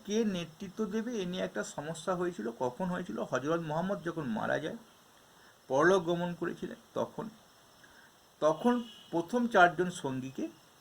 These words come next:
বেছে বেছে, মানে একে একে তাদেরকে মুসলমানেরা নেতা নির্বাচিত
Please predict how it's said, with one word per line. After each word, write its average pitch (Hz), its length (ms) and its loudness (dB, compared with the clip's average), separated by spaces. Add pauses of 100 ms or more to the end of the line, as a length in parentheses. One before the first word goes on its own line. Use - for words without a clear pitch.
(380)
বেছে 113 400 -6
বেছে, 135 320 -4 (540)
মানে 113 440 2 (300)
একে 147 280 0
একে 156 400 0 (1160)
তাদেরকে 120 460 -4 (540)
মুসলমানেরা 127 680 0 (240)
নেতা 143 320 4
নির্বাচিত 110 500 -2